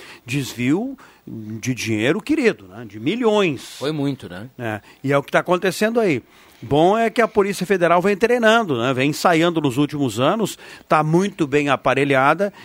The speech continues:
Speaker 1: e tá conseguindo chegar junto. Foi mais uma Operação Lava Jato ontem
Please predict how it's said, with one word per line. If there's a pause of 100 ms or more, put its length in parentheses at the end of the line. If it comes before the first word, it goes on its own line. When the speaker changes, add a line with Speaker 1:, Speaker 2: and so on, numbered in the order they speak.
(120)
Speaker 1:
e
tá
conseguindo
chegar
junto.
Foi
mais
uma
Operação
Lava
Jato
ontem